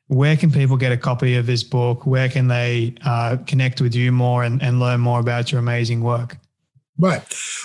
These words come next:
Speaker 2: Well, Tony Evans, uh, dot org is our national ministry, uh, uh, uh, website, tony evans dot org. And we'll have that and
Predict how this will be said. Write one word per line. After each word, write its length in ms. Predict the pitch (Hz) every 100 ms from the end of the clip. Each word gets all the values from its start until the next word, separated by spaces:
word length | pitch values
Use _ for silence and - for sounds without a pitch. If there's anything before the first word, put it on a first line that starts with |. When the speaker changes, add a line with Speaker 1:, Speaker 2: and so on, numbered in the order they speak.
| -
Speaker 2:
Well, 140 | 160 156
Tony 340 | 202 208 226
Evans, 480 | 196 202 220 226 -
uh, 380 | - 175 165 160 160 - -
dot 200 | 135 180
org 380 | 214 170 220 262 - _ - - - _ -
is 200 | 175 143
our 140 | 151
national 500 | 143 151 165 - 170
ministry, 640 | 160 170 170 - 180 196 185
uh, 80 | 160
uh, 480 | 147 - 156 139 135 143 - _ _ _ 156 143
uh, 200 | 131 127
website, 540 | 151 151 - 175 185
tony 240 | - 165 165
evans 200 | 160 143
dot 200 | 147 139
org. 360 | 160 220 208 - - - - -
And 100 | 151
we'll 100 | 160
have 240 | 165 143 131
that 260 | 165 196
and 260 | 202 139 131